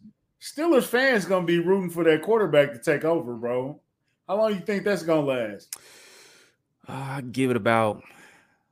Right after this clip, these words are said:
Speaker 2: let's say, I think if Mitch don't come out on fire within the first six weeks,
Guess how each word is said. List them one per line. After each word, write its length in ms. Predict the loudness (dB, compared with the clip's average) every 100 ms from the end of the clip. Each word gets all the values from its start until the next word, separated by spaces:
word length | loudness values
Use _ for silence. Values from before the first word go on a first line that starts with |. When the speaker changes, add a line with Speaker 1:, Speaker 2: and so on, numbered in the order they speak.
| _ _ _ _ -20 -20 -14
Speaker 2:
let's 180 | -12
say, 220 | -6 -4 -2
I 100 | -2
think 400 | -2 -2 -4 -8 _ -6
if 160 | -4
Mitch 340 | 0 0 0 -2
don't 420 | 0 0 -2 -10 _ _ _
come 220 | -2 2
out 160 | 4 2
on 60 | 0
fire 640 | -2 2 4 2 -2 -6 -14 _
within 280 | -10 -6 -6
the 60 | -4
first 320 | -4 -4 -6
six 220 | -10 -10
weeks, 480 | -8 -6 -8 -12 -18